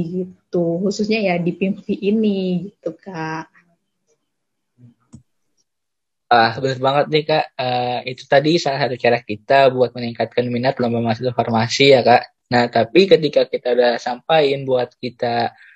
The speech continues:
Speaker 2: ke teman-teman kita, ke sahabat-sahabat aksi, tapi mereka pasti ada aja, ada, pasti ada aja nih alasan lain seperti, eh, gak punya bakat atau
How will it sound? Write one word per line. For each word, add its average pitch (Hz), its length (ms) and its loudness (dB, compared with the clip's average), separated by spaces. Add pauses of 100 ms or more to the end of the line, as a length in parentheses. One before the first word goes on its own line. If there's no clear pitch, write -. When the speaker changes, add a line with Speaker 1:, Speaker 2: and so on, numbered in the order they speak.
(220)
Speaker 2:
ke 127 240 2
teman-teman 123 540 -6
kita, 123 340 0
ke 123 80 -2
sahabat-sahabat 120 560 -4
aksi, 160 460 0
tapi 160 480 4 (480)
mereka 151 340 2
pasti 202 220 0
ada 147 160 4
aja, 143 240 4
ada, 156 120 0 (360)
pasti 139 640 -8 (320)
ada 139 240 2
aja 143 160 4
nih 170 220 2
alasan 135 400 -2
lain 127 320 -2
seperti, 120 840 -8 (320)
eh, 117 720 -2
gak - 400 -4
punya 120 220 -6
bakat 135 560 -2
atau 123 260 -6